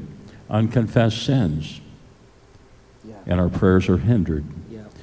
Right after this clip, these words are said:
Speaker 1: Uh, I could go on with a lot more, but I gotta share one more with you that's so important 'cause we've been hitting on it,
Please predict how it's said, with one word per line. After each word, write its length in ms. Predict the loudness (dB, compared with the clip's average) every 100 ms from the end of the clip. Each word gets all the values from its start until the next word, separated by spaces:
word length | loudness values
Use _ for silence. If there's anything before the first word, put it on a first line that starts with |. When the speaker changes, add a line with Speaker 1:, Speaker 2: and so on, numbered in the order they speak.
| -20 -20 -12 -4
Speaker 1:
Uh, 140 | -4 2
I 160 | 2
could 200 | 4 2
go 160 | 4 6
on 240 | 8 8 6
with 160 | 6
a 40 | 6
lot 260 | 6 4
more, 280 | 8 8 8
but 260 | 8 4 4
I 160 | 4 6
gotta 220 | 8 6
share 300 | 6 8 10
one 220 | 10 12
more 300 | 10 10 10
with 300 | 8 6 4
you 100 | 2
that's 260 | 2 2 2
so 180 | 6 6
important 420 | 6 4 2 2
'cause 160 | 2 4
we've 160 | 6 6
been 180 | 6
hitting 260 | 6 2 2
on 140 | -2
it, 120 | -2